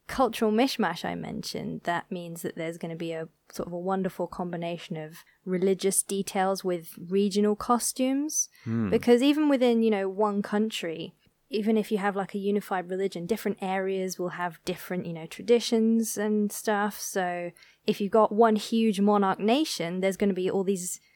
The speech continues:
Speaker 1: sort of separate sects that,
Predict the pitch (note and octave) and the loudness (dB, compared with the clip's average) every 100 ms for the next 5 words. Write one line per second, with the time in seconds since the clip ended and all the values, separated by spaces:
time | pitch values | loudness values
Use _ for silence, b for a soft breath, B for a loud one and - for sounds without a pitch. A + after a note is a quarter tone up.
0 | _ - - G3+ F#3 - - - B3+ - | _ -8 -2 -2 -2 -6 -6 2 2 2
1 | A3+ - - B3 A3 - - - - - | -4 -4 0 2 2 -2 -20 -10 -8 -10
2 | b b _ - G3+ - | b b _ 2 2 2